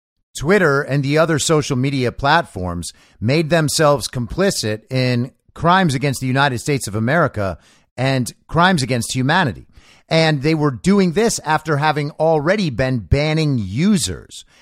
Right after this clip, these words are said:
Alex Jones and Milo back in the day, and then people who were in the Q community, people who were in the broader truth community, people who were simply telling the truth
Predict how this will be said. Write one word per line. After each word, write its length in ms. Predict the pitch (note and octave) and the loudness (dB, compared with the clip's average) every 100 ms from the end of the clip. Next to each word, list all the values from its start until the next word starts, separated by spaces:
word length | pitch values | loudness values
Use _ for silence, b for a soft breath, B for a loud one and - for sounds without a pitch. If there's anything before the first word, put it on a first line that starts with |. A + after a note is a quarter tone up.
| b | b
Alex 420 | - C#3+ C3+ - | 0 2 0 -6
Jones 600 | - C3 C3+ C#3+ C#3+ C3+ | -4 0 2 2 0 -2
and 160 | B2 B2+ | -2 0
Milo 540 | A2+ C3 C#3 C#3+ C#3 | 2 4 4 2 2
back 340 | A#2+ C3 C3 - | 2 0 0 -2
in 80 | C3 | -4
the 80 | |
day, 540 | A#2+ A2+ A2 A2 B2+ - b b b b | -2 -2 -2 -2 -4 -8 b b b b
and 180 | D3 D3+ | 0 2
then 280 | D3 C#3 A#2 | 2 2 -4
people 420 | - D3+ D3 C#3 | -8 -6 -2 0
who 200 | C3+ B2 | 0 2
were 340 | B2+ A#2+ - b b b | 2 2 0 b b b
in 200 | - C3+ | -4 -2
the 80 | A#2 | -2
Q 340 | - C3 D3+ D#3 | -4 0 2 2
community, 580 | D3+ D3+ D3+ D3 D3+ | 0 0 2 0 -2
people 360 | - C3 B2+ C3+ | -2 -4 0 2
who 100 | C3+ | 4
were 200 | B2+ B2 | 4 2
in 120 | B2 | 0
the 60 | A#2 | -2
broader 520 | E2 A#2 B2 C#3+ C3 | -2 2 4 2 0
truth 460 | - - D3 D3 - | -6 -2 -2 -2 -4
community, 540 | C#3+ D3 C#3 C#3 B2+ b b b | -2 0 0 -2 -4 b b b
people 240 | G3 A3 | -4 0
who 80 | A3 | 0
were 140 | A3+ E3 | 2 0
simply 520 | - A#3+ C#4 A3 A3+ | 0 -4 -4 -4 -6
telling 500 | - F#3+ G3+ G#3 F#3+ | -4 -2 2 2 2
the 120 | F3+ | -2
truth 400 | - F#3+ F3+ - | -2 0 0 -2